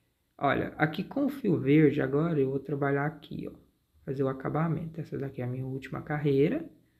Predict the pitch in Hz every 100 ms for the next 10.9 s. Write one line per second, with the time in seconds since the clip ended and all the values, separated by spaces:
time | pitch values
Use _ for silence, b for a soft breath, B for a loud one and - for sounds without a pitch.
0 | b - 156 147 135 - 135 - 160 147
1 | 151 180 160 139 139 - 135 127 - 127
2 | 127 175 202 143 135 127 - 127 120 131
3 | 135 202 277 277 - 147 143 127 127 131
4 | - 139 147 - - _ _ _ _ _
5 | _ - 156 156 156 175 185 180 185 165
6 | 196 196 - 127 117 - - _ _ _
7 | _ _ _ - 131 175 - B B B
8 | _ 180 185 185 165 - 143 143 - 139
9 | 127 127 147 214 - 165 151 151 156 156
10 | 151 156 180 135 120 120 120 - -